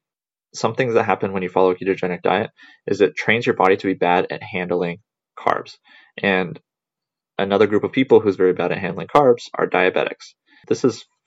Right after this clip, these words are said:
fine as long as you agree to never have carbs again. However, what this means is that you are now metabolically inflexible, which is not a good thing.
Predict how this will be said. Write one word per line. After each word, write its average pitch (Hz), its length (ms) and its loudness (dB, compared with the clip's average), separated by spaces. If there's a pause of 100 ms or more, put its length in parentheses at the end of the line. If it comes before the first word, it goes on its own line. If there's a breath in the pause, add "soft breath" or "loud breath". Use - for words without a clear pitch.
fine 101 680 2 (440 loud breath)
as 101 160 2
long 104 240 0
as 104 120 -2
you 98 180 4
agree 98 240 -2
to 95 180 -12
never 92 260 -2
have 87 220 -4
carbs - 320 2
again. - 260 2 (640 soft breath)
However, 107 880 6 (640)
what 104 380 2
this - 240 0
means 101 360 -6
is 92 120 -2
that 92 180 2
you 98 140 2
are 92 120 -2
now 90 320 -4
metabolically 90 840 -2
inflexible, - 920 -6
which 101 280 -2
is 95 260 2
not 92 320 -2
a 90 60 -4
good 80 240 -2
thing. - 200 -6